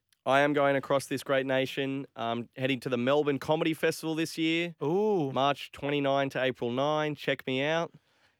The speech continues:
Speaker 1: And then after that, I'll be heading to Brisbane, Newcastle, Wollongong, Adelaide, Canberra, Perth, and Sydney. So check me out, dude. I am very talented and tickets are reasonable.
Speaker 2: Okay, and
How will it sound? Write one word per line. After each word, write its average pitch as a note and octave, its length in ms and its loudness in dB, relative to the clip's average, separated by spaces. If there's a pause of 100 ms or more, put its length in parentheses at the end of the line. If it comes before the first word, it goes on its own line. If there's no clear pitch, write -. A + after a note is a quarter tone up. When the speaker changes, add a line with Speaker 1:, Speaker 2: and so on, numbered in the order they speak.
Speaker 1:
And A#2+ 120 -2
then B2+ 120 4
after C#3 300 2
that, C3+ 240 2
I'll B2+ 120 0
be B2 120 0
heading B2 260 0
to A#2 240 -4
Brisbane, D3 800 -2 (140)
Newcastle, C3+ 760 -2
Wollongong, B2 680 -2
Adelaide, A#2+ 560 0
Canberra, A#2 500 -2
Perth, A#2 560 -4
and A2+ 180 -8
Sydney. C3+ 640 -2 (680)
So A2+ 300 -2
check - 440 -2
me C#3 200 0
out, C#3+ 160 0
dude. C3+ 320 -2
I B2+ 160 -2
am A#2 100 -2
very C3 220 0
talented C3+ 600 -2
and A#2 200 -6
tickets C3+ 500 -4 (120)
are A#2+ 160 0
reasonable. A#2 560 -2 (380)
Speaker 2:
Okay, C#3 400 0
and E3 440 2